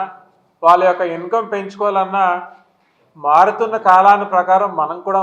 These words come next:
మారాలి. ఆ మారుతున్న టెక్నాలజీని మనం చేతిలో అందిపుచ్చుకొని, మనం కూడా దాన్ని యూజ్ చేసుకుని, మనం ఇంకా బెటర్ కావాలి. వాళ్ళు ప్రజెంట్ చేయడానికి వాడుకోగలిగితే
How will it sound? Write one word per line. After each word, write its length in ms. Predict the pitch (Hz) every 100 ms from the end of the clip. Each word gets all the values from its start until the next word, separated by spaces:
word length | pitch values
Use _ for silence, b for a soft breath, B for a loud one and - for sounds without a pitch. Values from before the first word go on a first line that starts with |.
| 175
మారాలి. 420 | 160 165 170 165 - - _ _ _ _ _ 156
ఆ 20 | 147
మారుతున్న 540 | 147 175 214 220 220 220 220
టెక్నాలజీని 840 | 175 170 202 220 220 196 214 208 202 196 185
మనం 160 | 170 175 170
చేతిలో 360 | 170 175 196 196 190 185 - 156
అందిపుచ్చుకొని, 640 | 160 180 180 - 180 180 180 - _ _ _ -
మనం 220 | 156 185 190
కూడా 140 | 202 196
దాన్ని 200 | 180 160
యూజ్ 200 | 175 196 202
చేసుకుని, 480 | 185 175 185 175 175 175 _ _ _ _ _ 160
మనం 180 | 196 247 220
ఇంకా 200 | 226 233 202
బెటర్ 280 | 190 196 208 196
కావాలి. 380 | 170 156 131 - - _ 156
వాళ్ళు 420 | 165 202 226 233 233 - _ 180
ప్రజెంట్ 340 | 165 208 226 220
చేయడానికి 420 | 220 220 220 202 165
వాడుకోగలిగితే 760 | 160 180 202 196 202 196 214